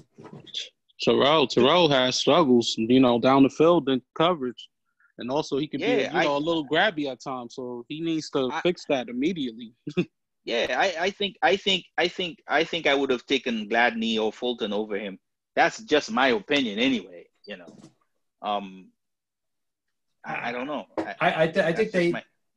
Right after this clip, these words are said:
Speaker 3: they had other holes on this team too. They could have went, you know, defensive end also, or tackle, or linebacker, or something, and, and gotten a higher value for that, for that player. I mean, and I
Speaker 2: There you
Speaker 3: think they
Speaker 2: go.
Speaker 3: went,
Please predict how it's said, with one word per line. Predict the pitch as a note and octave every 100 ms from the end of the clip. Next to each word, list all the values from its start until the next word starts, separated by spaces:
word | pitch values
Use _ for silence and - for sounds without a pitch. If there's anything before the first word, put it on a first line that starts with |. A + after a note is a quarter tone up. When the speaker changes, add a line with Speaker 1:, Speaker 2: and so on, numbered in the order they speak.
| _ -
Speaker 3:
they | G#3
had | A#3 G3+
other | F#3 G#3+ G#3+ D#3+ -
holes | D3 G3+ D4+ E3
on | C3
this | B2+
team | - E3
too. | - A3+
They | G#3+ C3
could | F#3+
have | G#3+
went, | F3+ - -
you | F3+
know, | F3 C#3+ C#3 - _ _ _
defensive | F#3 G#3+ G#3+ F#3 D#3
end | E3+ A#3 D#3
also, | E3+ G#3+ - C3
or | A#2 A2
tackle, | - F#3 G#3+ D3+ A#2+
or | A2+
linebacker, | B2+ F#3 A3 E3 C#3+ -
or | A2+
something, | - G3+ A3+ D3 A#2+
and, | A#2+ A#2 A#2 _ _ _ _ _ _
and | D3+ C3+
gotten | E3+ E3+
a | C#3+
higher | B2+ E3+ F3 D3
value | D#3 F#3 E3+ A#2+ A2+
for | - C#3+
that, | B2+ A#2+ - _ _ -
for | C#3+
that | B2+
player. | - F#3+ G#3+ G#2
I | G#2+
mean, | A#2+ A#2+ C3 - -
and | C#3+ C#3+
I |
Speaker 2:
There | D3+
you |
Speaker 3:
think | A3
they | A3
Speaker 2:
go. | F3+
Speaker 3:
went, | F3